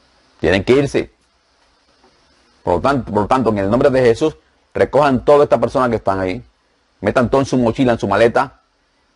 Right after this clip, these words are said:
Recojan todo. Todos los demonios que están ahí, lo recojan todo ahí en el nombre de Jesús. Y enfermedades se van todas de esta persona para siempre en el nombre de Jesús. Desocúpenlo. Fuera de ahí en el nombre de Jesús.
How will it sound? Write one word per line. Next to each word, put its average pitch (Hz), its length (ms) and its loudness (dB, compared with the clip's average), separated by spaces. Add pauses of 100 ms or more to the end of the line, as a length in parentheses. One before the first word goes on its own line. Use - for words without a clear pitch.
Recojan 131 420 0
todo. 120 440 0 (260)
Todos 131 180 4
los 147 80 2
demonios 139 260 0
que 113 60 -2
están 123 220 0
ahí, 135 60 -2
lo 90 120 -4
recojan 123 360 0
todo 131 220 2
ahí 131 260 0
en 101 160 -6
el 98 80 0
nombre 120 180 2
de 117 100 0
Jesús. 113 320 -4 (300)
Y 104 120 0
enfermedades 104 540 0
se 110 100 0
van 117 300 0
todas 135 200 2
de 120 60 0
esta - 160 -4
persona 107 300 -2
para 90 180 0
siempre 87 280 -4
en 71 60 -8
el 71 100 -6
nombre 71 200 -4
de 85 80 -6
Jesús. 85 240 -14 (280)
Desocúpenlo. 101 680 -2 (680)
Fuera 104 280 2
de 92 140 0
ahí 78 220 -2
en 78 160 -6
el 71 140 -6
nombre 71 260 -6
de 85 140 -8
Jesús. - 260 -14